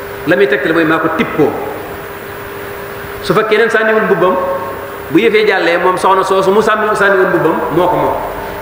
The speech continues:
Su ko neexee nag jël ko, jëfandikoo ko, su ko neexee jaay ko keneen. Ñu waxaale mu ne ko, "Man maa fa sànniwul sa mbubb, bay ba nga jël ko,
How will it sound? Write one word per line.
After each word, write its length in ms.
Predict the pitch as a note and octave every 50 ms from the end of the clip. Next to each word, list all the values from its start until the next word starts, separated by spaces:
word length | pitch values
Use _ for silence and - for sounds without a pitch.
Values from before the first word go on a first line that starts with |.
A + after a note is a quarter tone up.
| - - - - - - -
Su 120 | - A3
ko 80 | A3+ A#3
neexee 320 | A3+ A#3 A3 G#3+ G#3+ G#3+ G#3+
nag 180 | A3+ A3 -
jël 140 | A3+ A3+ A3+
ko, 80 | A3 G3
jëfandikoo 480 | - - G3 G3+ G3+ G3+ G3+ G3 F#3+ F#3
ko, 400 | G3 A#3 C4+ - - - - -
su 120 | - - F#3
ko 80 | A3+
neexee 280 | A3 G#3+ G3 F#3 F#3+ F#3
jaay 160 | F#3+ F#3+ G3 F#3+
ko 80 | F#3+ F#3+
keneen. 240 | F#3+ F3 D#3+ C#3+ - - - - - - - - - - - - - -
Ñu 80 | C3+ E3
waxaale 280 | F#3 - E3 E3 F3+ F3+
mu 80 | F3+ F3+
ne 60 | F3+
ko, 80 | F3 E3+
"Man 120 | F3 E3
maa 200 | D#3 E3+ E3+ D#3+ E3
fa 100 | E3 E3
sànniwul 220 | D#3 D#3 D#3+ D3+
sa 60 | D#3 D3+
mbubb, 320 | C#3+ D3 E3 E3 D3 C#3+ D#3
bay 100 | E3 E3
ba 100 | D#3+ D#3
nga 140 | D#3 E3 E3
jël 160 | E3 D#3
ko, 60 | D#3+